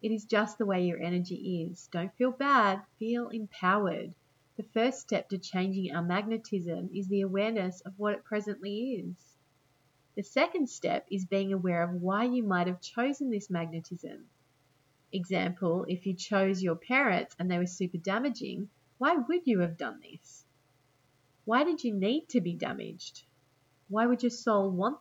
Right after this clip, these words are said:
this damage for you? How does it serve you? How has it activated you to be all you can be? Then you can stop fighting what is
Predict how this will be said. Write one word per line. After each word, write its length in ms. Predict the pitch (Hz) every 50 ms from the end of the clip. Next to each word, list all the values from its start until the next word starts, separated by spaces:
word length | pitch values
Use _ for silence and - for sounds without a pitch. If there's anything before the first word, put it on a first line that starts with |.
| _
this 220 | - 208 180 - -
damage 420 | - 170 160 165 156 165 - - -
for 160 | - 165 160 156
you? 380 | 160 165 165 - - - 165 - _ _ _ _ _ _ _ _ _ -
How 180 | - 226 233
does 180 | 240 247 240 226
it 120 | - -
serve 480 | - - - 208 196 208 226 226 208 -
you? 380 | 180 165 - - - - 170 - _ _ _ _ _ _ _ _ _ _ _ _ _
How 180 | - 233 240 254
has 140 | 262 240 226
it 180 | 202 - - _ -
activated 680 | 196 254 269 - - 294 220 202 185 180 185 180 170
you 180 | 175 180 180 180
to 100 | - 196
be 180 | 180 185 165 - -
all 220 | 185 190 196 185
you 120 | 190 185
can 220 | - - 180 170 165
be? 500 | 185 214 233 208 170 - - 175 175 - _ _ _ _ _ _ _ _ _ _ _ _ _ _ _ _ _ _ _ _ -
Then 400 | 180 196 190 208 247 294 339 349
you 140 | 311 240 226
can 160 | 233 214 202
stop 440 | 190 - - - 247 240 - - -
fighting 420 | - 220 208 208 202 190 180 175 175
what 180 | 170 165 - -
is 460 | 233 262 277 254 214 196 185 180 -